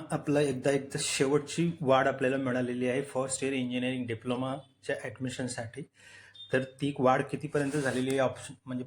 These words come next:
फॉर्म फिलिंग आणि फॉर्म कन्फर्मेशनची, आणि त्यानंतर कॅप राउंड वन, टू आणि थ्री, फोर याची अलॉटमेंट केव्हा होणार आहे, फॉर्म केव्हा भरायचा, केव्हा ॲडमिशनला जायचं, हे सगळं शेड्यूल आता आलेलं आहे. याचा अर्थ असा की आता हे फायनल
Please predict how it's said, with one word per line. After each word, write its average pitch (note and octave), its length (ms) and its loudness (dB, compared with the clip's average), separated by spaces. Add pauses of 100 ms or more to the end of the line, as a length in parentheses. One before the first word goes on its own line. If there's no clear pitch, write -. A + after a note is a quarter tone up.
फॉर्म C3 260 0
फिलिंग C#3 360 0
आणि C3 200 0
फॉर्म B2+ 280 0
कन्फर्मेशनची, B2+ 920 -4 (300)
आणि B2+ 200 -4
त्यानंतर C3+ 720 0
कॅप B2 220 0
राउंड B2+ 200 -2
वन, C#3 200 -2
टू C3+ 180 -6
आणि C3 200 0
थ्री, C3 360 -6
फोर B2+ 320 0 (560)
याची B2+ 240 -6
अलॉटमेंट C3+ 440 -2
केव्हा C3+ 180 -2
होणार C3 200 -6
आहे, B2+ 120 -2
फॉर्म B2 240 -2
केव्हा B2 220 0
भरायचा, B2+ 640 2
केव्हा B2+ 280 -2
ॲडमिशनला C3 500 -2
जायचं, C3 240 0
हे C3+ 120 2
सगळं D#3 360 2
शेड्यूल D3+ 320 2
आता C#3+ 180 2
आलेलं B2+ 320 2
आहे. C3+ 220 -2
याचा C3 260 2
अर्थ C#3+ 220 0
असा C3 280 2
की A2 160 -4
आता C3 160 0
हे D3 120 2
फायनल D3 480 0